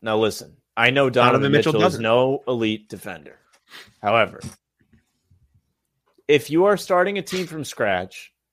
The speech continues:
Speaker 1: a guy that plays a extreme role on offense and isn't a great defender is more valuable than a guy that just is a not, not just a great defender.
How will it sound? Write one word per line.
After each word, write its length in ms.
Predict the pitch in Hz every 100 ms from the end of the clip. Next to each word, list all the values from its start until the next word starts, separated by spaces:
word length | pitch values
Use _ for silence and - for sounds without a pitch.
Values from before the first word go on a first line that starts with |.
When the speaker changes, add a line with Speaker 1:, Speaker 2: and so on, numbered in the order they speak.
| _ _ _
Speaker 1:
a 80 | 113
guy 240 | 117 127 139
that 160 | 143
plays 580 | - 135 127 120 110 - _ _ _ _ -
a 300 | 113 107 107 _ _ -
extreme 540 | 101 - 143 175 185
role 160 | 156 139
on 140 | 123
offense 720 | 110 101 - 98 95 92 - _ _ _ _ _ -
and 160 | 110 117
isn't 320 | 135 143 160
a 60 | 120
great 280 | 127 123
defender 680 | 110 101 107 101 98 92 92 _
is 140 | 107 98
more 240 | 113 135
valuable 760 | 123 113 110 104 95 92 92 - _ _ _ -
than 100 | 101
a 60 | 98
guy 340 | 98 104 104
that 100 | 101
just 380 | 98 101 - -
is 220 | - 98 98
a 180 | 90 92 _ _ -
not, 400 | 139 160 190 - _ _ _ _
not 380 | 135 120 156 160
just 380 | 156 151 147 - _ -
a 120 | 120
great 520 | 101 113 123 135 -
defender. 680 | 110 92 120 104 85 78